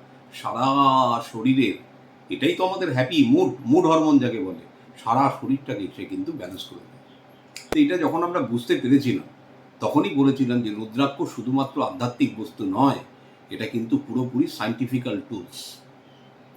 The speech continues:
এই হলো একটা অভিজ্ঞতা। দ্বিতীয়, একটি ছেলে একটা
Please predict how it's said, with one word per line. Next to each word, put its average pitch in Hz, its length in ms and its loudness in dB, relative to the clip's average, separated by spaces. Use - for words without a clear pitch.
এই 147 140 4
হলো 135 200 6
একটা 123 240 -2
অভিজ্ঞতা। - 440 -10
দ্বিতীয়, 175 380 4
একটি 123 240 2
ছেলে 135 260 2
একটা 143 140 2